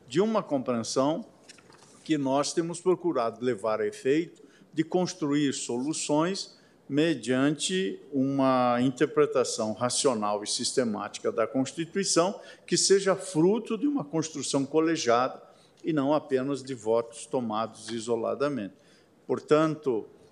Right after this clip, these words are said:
é, é, comungarmos, e creio que todos os votos vão nessa direção, de chancelar a procedência da ação, exceto de Sua Excelência o relator originário, ou seja,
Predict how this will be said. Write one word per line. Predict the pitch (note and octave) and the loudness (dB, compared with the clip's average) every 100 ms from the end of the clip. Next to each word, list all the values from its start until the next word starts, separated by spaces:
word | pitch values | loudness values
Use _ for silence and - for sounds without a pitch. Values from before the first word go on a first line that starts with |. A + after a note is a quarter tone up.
| _ - | _ -4
é, | A#2+ A#2+ A#2 A#2 A#2 A#2 A2+ A#2 A#2+ - - - | 2 4 4 2 2 4 2 0 -2 -8 -16 -8
é, | - B2 A#2+ A#2 A#2 - | -2 0 2 2 0 0
comungarmos, | C3+ D3 D#3 D3 B2+ B2 A#2+ A2 A2 A#2 | 0 2 2 4 4 6 4 -2 -6 -6
e | A#2+ | 0
creio | C#3+ C#3 | 4 2
que | - | 0
todos | - E3 C#3+ C3 | -2 -2 -2 -6
os | A#2 G#2+ | -8 0
votos | A2+ A2+ A2+ | 2 2 -2
vão | A2 A#2 | -4 -2
nessa | A#2 A#2 - | 0 0 0
direção, | G#2+ A2+ G#2+ G#2+ - D3+ | -2 -2 -4 -2 0 0
de | D3 | 0
chancelar | C#3 D3+ C3+ C3 A2 G#2+ G2+ G2 - - - _ - | -4 -2 0 0 2 2 0 -6 -16 -20 -20 _ -2
a | |
procedência | - C#3 C3+ - A2+ B2 C#3+ F#3+ - G#2 | 0 2 2 2 0 2 2 2 0 0
da | G#2+ | 0
ação, | - D#3 C#3+ | 0 0 2
exceto | - - B2 B2 A2 | 0 2 2 0 -12
de | - | -14
Sua | - B2 | -6 -4
Excelência | - A#2 A2 A2+ - | -2 -2 0 -4 -6
o | G#2 | -4
relator | G#2+ G#2 G2+ G#2+ G2 | -2 -2 -2 -8 -8
originário, | G2+ G2 A2+ A2 C3 D3+ | -10 -12 -8 -2 0 0
ou | C3 | -4
seja, | - C3 A#2 | -2 -2 -4